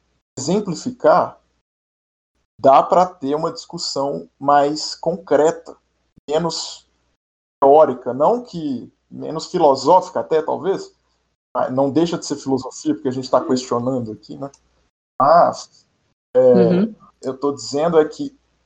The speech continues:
Speaker 1: por ser um, um conceito tão amplo, um, complexo,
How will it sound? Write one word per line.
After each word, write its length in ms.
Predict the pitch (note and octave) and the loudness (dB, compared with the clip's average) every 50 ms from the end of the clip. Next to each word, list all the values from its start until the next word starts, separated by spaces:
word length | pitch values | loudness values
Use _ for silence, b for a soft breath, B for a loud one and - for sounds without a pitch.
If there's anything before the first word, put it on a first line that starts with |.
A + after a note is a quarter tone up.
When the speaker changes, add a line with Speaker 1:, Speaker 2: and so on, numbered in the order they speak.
| _ _ _ - - - | _ _ _ -10 -10 -10
Speaker 1:
por 100 | - - | -8 -10
ser 360 | - - - - E3 D#3+ E3 D#3 | -8 -8 -6 -4 -4 -2 -2 -4
um, 260 | C#3+ C#3+ C#3 - C#3 | -4 -6 -8 -10 -10
um 40 | C#3 | -10
conceito 760 | - - D#3 C#3+ C3 - - - - D3 C#3 B2+ B2+ - - - | -4 -2 -2 -2 -2 -4 -4 -2 0 0 0 -2 -4 -8 -16 -10
tão 320 | _ - E3 F#3 E3+ C3+ | _ -2 0 2 2 2
amplo, 420 | C3+ D3 C#3+ C#3+ - _ - - - _ _ _ _ _ _ _ _ _ _ _ _ _ | 0 0 -2 -4 -8 _ -20 -20 -20 _ _ _ _ _ _ _ _ _ _ _ _ _
um, 400 | C3+ C3 C3+ C3 B2+ B2 B2 B2 - _ _ _ _ _ _ _ _ _ _ _ _ _ | -14 -12 -12 -10 -10 -12 -12 -16 -20 _ _ _ _ _ _ _ _ _ _ _ _ _
complexo, 880 | - - - D#3+ B2 - - C#3 C#3+ D#3 D#3+ D#3 - - - - - | -8 -4 -4 -4 -4 -2 0 2 4 4 2 0 -4 -10 -12 -12 -14